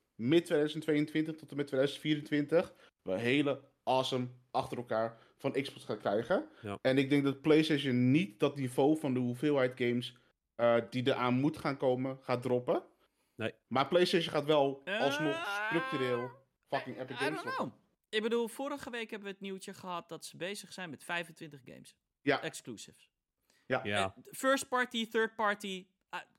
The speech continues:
Speaker 3: doesn't matter van wie het komt, maar vijfentwintig
Speaker 2: games.
Speaker 3: exclusives. En, ehm, ja, ik bedoel, dat is, eh, hè, laten we zeggen, elke twee maanden komt het,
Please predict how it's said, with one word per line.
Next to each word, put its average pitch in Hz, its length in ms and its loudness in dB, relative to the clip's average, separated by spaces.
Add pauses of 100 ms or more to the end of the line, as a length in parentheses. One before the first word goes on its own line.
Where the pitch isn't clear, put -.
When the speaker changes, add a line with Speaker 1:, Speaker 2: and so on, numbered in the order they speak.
(220)
Speaker 3:
doesn't 226 380 -2
matter 226 420 4 (280)
van 190 280 -2
wie 196 200 2
het 156 160 -4
komt, 147 380 -10 (160)
maar 165 380 -4
vijfentwintig 202 600 2
Speaker 2:
games. 98 160 0
Speaker 3:
exclusives. - 560 -14 (680)
En, 185 280 -2 (1080)
ehm, 160 720 -2 (1900)
ja, 147 440 0
ik 147 100 -14
bedoel, 156 360 -2
dat 165 160 -6
is, - 220 -12
eh, 92 100 -20 (260)
hè, 156 280 -6 (140)
laten 196 320 -4
we 190 60 -8
zeggen, 226 480 -6 (100)
elke 196 280 -6
twee 190 200 -8
maanden 180 280 -6
komt 165 240 -10
het, 151 80 -14